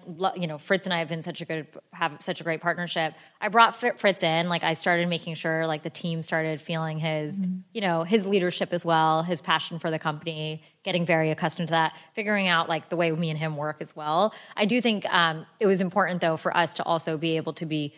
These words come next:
Speaker 1: very clear to the company on, like, you know, decisions here and there, because you never want that to be confusing.
Speaker 2: Yeah.
Speaker 1: Um,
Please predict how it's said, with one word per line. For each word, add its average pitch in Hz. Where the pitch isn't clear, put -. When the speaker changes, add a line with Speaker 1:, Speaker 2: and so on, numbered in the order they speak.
Speaker 1:
very 190
clear 247
to 180
the 160
company 165
on, 165
like, 151
you 339
know, 180
decisions 165
here 156
and 156
there, 160
because 180
you 185
never 170
want 147
that -
to -
be 156
confusing. 196
Speaker 2:
Yeah. 156
Speaker 1:
Um, 160